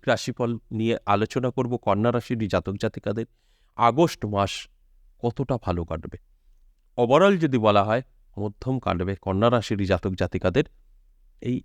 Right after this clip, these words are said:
আগস্ট মাস। এই আগস্ট মাসে অনেক কিছু আপনার জীবনে পরিবর্তন হবে। সবটাই জানতে পারবেন সম্পূর্ণ প্রোগ্রামটা দেখলে।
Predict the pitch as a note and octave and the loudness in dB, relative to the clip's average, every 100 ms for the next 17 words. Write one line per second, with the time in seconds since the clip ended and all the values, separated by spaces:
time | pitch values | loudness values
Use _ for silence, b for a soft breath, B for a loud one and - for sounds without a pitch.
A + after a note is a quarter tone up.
0 | - E2 E2 E2+ - E2+ - _ _ _ | -6 -6 -4 -6 -10 -16 -18 _ _ _
1 | - E3+ - A2+ A2 D#3 - E3+ D#3 F3 | 0 0 2 2 4 2 0 -2 -2 -6
2 | - _ _ _ _ _ A2+ D3 F#3 - | -10 _ _ _ _ _ -2 2 0 -2
3 | D#3+ D#3+ G#2 B2 A2+ G#2+ G#2+ C#3+ C#3+ G#2 | -4 0 0 0 -2 -2 -2 -4 -4 -4
4 | F2 F2 F2+ F2 E2+ F2+ _ _ _ _ | -4 -8 -10 -12 -14 -16 _ _ _ _
5 | _ _ - - E3+ - F#3 D#3+ C#3+ D3 | _ _ -12 0 0 2 2 4 2 2
6 | D3+ C#3+ D3+ D3 - A#2+ A#2 C#3 C#3 D3 | 2 2 0 -6 -8 -8 -6 -6 -6 -8
7 | - G2+ F2 E2 E2+ E2 - E2 | -8 -6 -4 -6 -8 -10 -10 -12